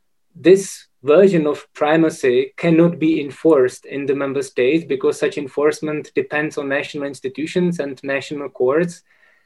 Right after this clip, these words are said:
And what I think is also a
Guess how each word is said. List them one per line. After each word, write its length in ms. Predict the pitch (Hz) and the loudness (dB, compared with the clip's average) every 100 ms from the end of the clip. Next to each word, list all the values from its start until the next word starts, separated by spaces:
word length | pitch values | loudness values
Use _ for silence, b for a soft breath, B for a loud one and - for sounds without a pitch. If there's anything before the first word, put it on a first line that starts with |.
| _ | _
And 280 | 156 147 151 160 | -4 -2 -2 2
what 120 | 160 | 6
I 120 | 160 | 6
think 500 | 165 214 220 196 - _ _ _ _ _ _ | 6 4 4 0 -6 _ _ _ _ _ _
is 160 | - 135 | -8 0
also 340 | 175 196 196 | 6 6 6
a 140 | 165 | 2